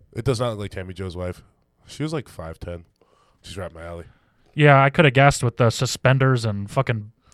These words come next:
Speaker 2: Coke bottle glasses.
Speaker 1: All right, dude. Well, she had very pretty eyes. She
Speaker 2: She
Speaker 1: looked
Speaker 2: looks exactly like I thought she was gonna
Speaker 1: Yep,
Speaker 2: look.
Speaker 1: I got a type.
Speaker 2: Oh, my God.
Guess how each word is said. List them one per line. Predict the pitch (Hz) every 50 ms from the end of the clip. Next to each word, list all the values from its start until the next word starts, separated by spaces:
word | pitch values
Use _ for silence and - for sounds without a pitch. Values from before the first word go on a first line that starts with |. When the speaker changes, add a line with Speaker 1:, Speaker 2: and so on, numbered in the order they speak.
| _ -
Speaker 2:
Coke | - - 143 143 -
bottle | - 131 135 131 120 110
glasses. | 110 110 107 110 117 120 120 - 135 131 131 127
Speaker 1:
All | 127 110
right, | 98 90
dude. | - 85 82 82 85 80 73 - _ _ _ _ -
Well, | - - - - - - _ _ _ _ _ _ -
she | 101 - 135
had | 147 127
very | 120 120 120
pretty | - - 110 104 98
eyes. | 95 90 -
She | -
Speaker 2:
She | 120 - - 254 240
Speaker 1:
looked | 294 233 - 247
Speaker 2:
looks | 220 180
exactly | 175 151 143 190 202 208 208 202 151
like | 175 190 190 190
I | 180 170
thought | 143 - 156 - - -
she | - 147 156
was | 151 147
gonna | 143 143 135 135 131 156
Speaker 1:
Yep, | - - 143
Speaker 2:
look. | 135 135 - - -
Speaker 1:
I | 139 139 151 170 185
got | 190 233 269 294 -
a |
type. | - 403 453 415 - -
Speaker 2:
Oh, | 175 180 185 180
my | 165 156 139 120 113
God. | 123 131 143 160 160 151 143 127 117 117 131 127